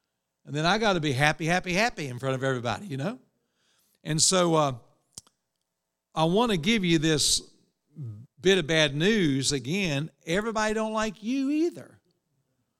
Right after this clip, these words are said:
And, uh, that's just the way it is. And especially now, everybody's got opinions. They're like armpits. Everybody has two of them. They both stink. And so I'm just telling you, social <laughs> media, everybody's got an opinion. They can post it.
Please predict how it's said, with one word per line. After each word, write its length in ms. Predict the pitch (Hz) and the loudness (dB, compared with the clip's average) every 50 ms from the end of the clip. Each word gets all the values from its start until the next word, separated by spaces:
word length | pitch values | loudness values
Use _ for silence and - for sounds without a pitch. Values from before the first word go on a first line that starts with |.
| _ _ _ _ _ _ _ _ _ _ _ _ _ _ _ - | _ _ _ _ _ _ _ _ _ _ _ _ _ _ _ -8
And, 340 | 143 143 143 143 143 131 | -4 -4 -2 -2 -2 -2
uh, 200 | 139 135 127 135 - - | -2 -2 -4 -4 -8 -8
that's 180 | 147 147 - - | -8 -6 -4 -4
just 220 | 185 175 - - | -4 -4 -4 -4
the 60 | 156 | -4
way 140 | 156 156 156 | -4 -2 -2
it 40 | 180 | -2
is. 200 | 202 185 - 135 | -2 -2 -4 -4
And 60 | 127 | -6
especially 520 | 113 - - 233 285 262 - - 170 160 | -6 -4 -2 -2 0 0 0 0 -2 -2
now, 400 | 156 165 196 220 220 190 175 170 | -2 -2 0 0 2 0 2 2
everybody's 400 | 170 165 190 196 185 180 170 147 | 0 0 0 0 2 0 0 0
got 180 | 123 156 147 143 | -2 -2 -4 -4
opinions. 480 | 135 - - 143 135 135 175 190 170 - | -4 -4 -6 -6 -4 -4 -4 -6 -6 -8
They're 100 | 147 143 | -6 -6
like 220 | 143 143 139 - | -6 -6 -6 -6
armpits. 520 | 143 143 147 139 - 135 147 170 - - | -6 -6 -6 -6 -4 -6 -6 -6 -6 -6
Everybody 260 | 139 131 135 131 135 131 | -8 -6 -8 -8 -8 -6
has 160 | 131 127 113 | -6 -8 -8
two 200 | - - 143 151 | -6 -4 -4 -4
of 80 | 160 | -4
them. 40 | 156 | -4
They 80 | 139 127 | -6 -8
both 200 | 131 143 - - | -8 -8 -8 -8
stink. 360 | - - 208 214 196 - _ _ _ _ _ _ _ _ _ _ _ _ _ _ _ _ _ _ _ _ _ _ _ _ _ _ _ _ - | -10 -12 -14 -18 -20 -20 _ _ _ _ _ _ _ _ _ _ _ _ _ _ _ _ _ _ _ _ _ _ _ _ _ _ _ _ -10
And 120 | 156 147 | -6 -4
so 320 | - - 170 156 151 - - | 0 2 2 2 2 0 -2
I'm 160 | 151 151 156 | -2 -2 -2
just 200 | 151 143 127 - | -2 -2 -4 -4
telling 280 | - 208 214 202 170 135 | -4 -4 -4 -4 -4 -6
you, 240 | 117 113 117 131 120 - _ | -6 -8 -8 -10 -14 -16 _
social 560 | - - - 175 190 214 208 - - 151 120 - - | -6 -2 2 2 2 2 2 0 -2 -4 -6 -8 -10
<laughs> 60 | - | -4
media, 680 | 139 180 190 254 247 170 - 185 - - 226 156 - - _ - - - - - _ _ - | 0 2 2 4 2 2 0 -2 -4 -4 -4 -8 -10 -10 _ -20 -20 -20 -20 -20 _ _ -2
everybody's 460 | 170 208 240 240 233 220 208 190 156 | 0 0 0 2 2 2 2 2 2
got 160 | 185 190 180 | 2 2 2
an 60 | 170 | 2
opinion. 420 | 156 - 175 202 233 226 202 180 170 | 0 0 0 0 2 2 2 4 4
They 140 | 180 185 | 4 4
can 160 | 180 196 180 170 | 4 2 -2 0
post 460 | - 220 247 359 415 392 - - - | 0 2 4 6 6 6 4 0 -2
it. 140 | 131 - | -8 -12